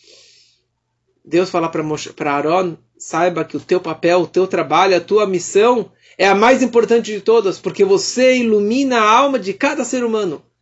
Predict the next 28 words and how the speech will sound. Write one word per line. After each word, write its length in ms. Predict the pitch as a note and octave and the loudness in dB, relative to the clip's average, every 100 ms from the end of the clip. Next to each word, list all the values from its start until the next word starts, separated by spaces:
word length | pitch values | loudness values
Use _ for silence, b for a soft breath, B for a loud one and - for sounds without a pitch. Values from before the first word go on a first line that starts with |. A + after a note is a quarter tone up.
| _ B B | _ B B
Você 220 | F#3+ F#3+ | 0 2
tem 100 | C#4 | 2
o 60 | C4 | 2
papel 280 | A#3 A#3+ | 0 0
de 80 | A#3 | 0
trazer 300 | A#3 G3 B3 | 0 2 4
a 80 | B3 | 4
luz 380 | A3 C4 C#4 F#3 | 2 2 0 -2
máxima 460 | G#3 C4 C#4 B3 | -2 -2 -2 -4
de 120 | G3+ G3 | -4 -2
Deus 320 | G#3+ C#4 - | 0 0 -2
pra 180 | G3+ F3+ | -6 -2
baixo 560 | F3+ B3 B3 - D3 - b b | 0 0 0 -4 -10 -12 b b
e 140 | F#3+ | 0
a-, 120 | G3+ F#3+ - | 0 -2 -6
e 120 | F#3 | -2
aproximar 920 | F3+ - F#3+ - F3+ E3 A3+ B3 D3+ - | -2 0 -4 -2 -2 0 2 2 0 -4
e 140 | G3 G3+ | -4 0
iluminar 640 | F#3+ F#3+ F#3 A3 B3+ A3+ | 2 2 2 2 2 0
mesmo 360 | G3+ B3 B3+ A3 | 2 0 0 -4
aquelas 280 | A3+ G#3+ | -6 -6
pessoas 580 | G3+ F#3+ - A3 G#3 F#3+ _ b b - | -6 -8 -2 0 0 -4 _ b b -8
mais 1040 | D#3 E3+ F3+ F#3 A3 A#3 A#3 A#3+ - - - | -6 -4 -2 0 2 4 4 2 -2 -12 -20
baixas, 840 | D3 F#3+ G#3+ G#3+ - C#3+ B2+ - - _ _ | -2 2 4 2 0 -4 -6 -12 -18 _ _
financeiramente, 1040 | _ - D4+ C4+ A#3 G#3+ G3 F#3+ F3 - | _ -2 2 2 2 2 2 0 0 2
emocionalmente, 1000 | F#3 F#3 C4+ D4 B3+ A3+ G#3 G3+ F#3+ F#3 | 0 2 2 2 -2 -2 -2 -2 -2 -4
espiritualmente 880 | F3 - - E4+ D#4+ C4+ A#3 A3+ A3 | -6 -4 2 4 4 2 2 2 -2
falando. 520 | G#3 G3+ G3+ G3 F#3+ | -4 -4 -2 -4 -8